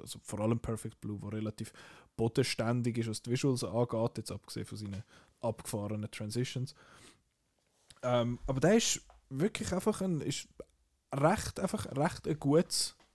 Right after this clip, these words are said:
Drama über so etwas, aber halt in animierter Form. Äh, weil ich eben so ein bisschen enttäuscht gsi bin, dass ich keine Werwölfe bekommen habe,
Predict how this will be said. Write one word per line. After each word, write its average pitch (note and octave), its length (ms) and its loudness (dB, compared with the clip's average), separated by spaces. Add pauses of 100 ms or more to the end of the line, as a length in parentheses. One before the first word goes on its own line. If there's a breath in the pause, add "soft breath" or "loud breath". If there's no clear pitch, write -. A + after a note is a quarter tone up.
(260)
Drama C#3+ 600 2
über E3 240 2
so D3+ 140 4
etwas, D#3 340 2
aber B2 300 0
halt A#2 460 -4
in A2 320 -6
animierter A#2 680 0
Form. C#3 460 0 (560 loud breath)
Äh, C3+ 420 10
weil C#3+ 340 4
ich - 320 2
eben C#3 200 4
so C#3 100 6
ein A#2 60 2
bisschen C#3+ 260 2
enttäuscht C3+ 420 4
gsi C#3+ 140 8
bin, D3 160 8
dass B2+ 160 4
ich C3 100 4
keine A2 200 2
Werwölfe C3 600 6
bekommen C3+ 380 8
habe, C3 180 2